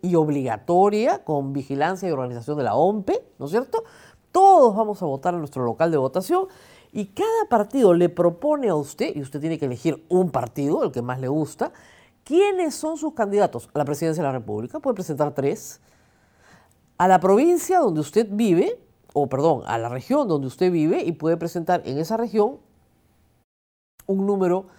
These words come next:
indeterminado de candidatos, ¿no es cierto? Un determinado, porque usted te va a elegir qué candidato quiere que vaya por esa agrupación. Entonces, el partido elige a quienes usted va a elegir,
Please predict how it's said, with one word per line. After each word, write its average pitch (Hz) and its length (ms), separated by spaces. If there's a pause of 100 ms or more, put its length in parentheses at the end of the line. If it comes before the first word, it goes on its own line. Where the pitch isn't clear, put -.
(300)
indeterminado 151 680
de 131 80
candidatos, 208 640 (680)
¿no 135 40
es 139 60
cierto? 214 380 (300)
Un 233 120
determinado, 240 640
porque 151 160
usted 285 220
te 294 80
va 285 100
a 339 40
elegir 294 560
qué 247 100
candidato 269 540
quiere 262 280
que 202 140
vaya 208 500 (120)
por 180 180
esa 190 220
agrupación. 123 480 (880)
Entonces, 202 280 (540)
el 190 320
partido 262 720
elige 254 720 (280)
a 151 200
quienes 311 580
usted 202 380
va 214 80
a - 20
elegir, 226 520